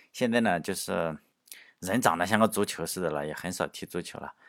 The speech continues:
上学的时候，基本上每周可以踢七次嘛，甚至比七次还要多，上午踢了，下午踢。现在呢，每个月也就去踢个一两次。欧洲足球嘛，就算是世界足球的巅峰吧，然后代表了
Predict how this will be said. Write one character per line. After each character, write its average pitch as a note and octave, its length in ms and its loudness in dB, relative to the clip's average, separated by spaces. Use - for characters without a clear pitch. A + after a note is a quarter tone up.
上 D3+ 160 8
学 F2 160 2
的 A2 100 8
时 - 140 0
候， F#2 180 4
基 G#2 160 -2
本 F#2 140 0
上 F2+ 200 0
每 F#2 180 0
周 G2 160 0
可 - 120 -4
以 G2+ 60 2
踢 - 220 -8
七 - 200 0
次 - 220 -4
嘛， E2 160 -2
甚 F#2+ 180 -2
至 D#2+ 140 -4
比 D2+ 100 -10
七 - 240 -6
次 - 160 -6
还 E2 140 -2
要 E2 60 0
多， E2+ 160 0
上 F2+ 240 0
午 D#2 60 -4
踢 - 180 -12
了， D#2+ 100 -8
下 E2+ 180 0
午 C#2+ 120 -4
踢。 - 200 -16
现 - 160 -4
在 G#2+ 120 2
呢， C3 120 6
每 F#2 160 6
个 E2 80 0
月 G2 180 2
也 F2 120 0
就 F2 120 -2
去 G2 200 0
踢 - 200 -4
个 F#2+ 120 4
一 G#2 100 4
两 E2+ 220 4
次。 - 260 -4
欧 F3 140 8
洲 D#3+ 160 8
足 A2 160 0
球 E2 180 -2
嘛， E2 140 2
就 F#2 120 0
算 G2+ 240 2
是 F#2+ 200 -2
世 - 180 -2
界 G2 160 4
足 G2+ 140 -2
球 F2+ 160 -8
的 E2+ 100 0
巅 F#2 260 -2
峰 F2+ 220 -2
吧， D#2+ 220 -2
然 - 160 -6
后 D#2 240 -4
代 F#2+ 200 4
表 C#2+ 200 0
了 C#2+ 280 -2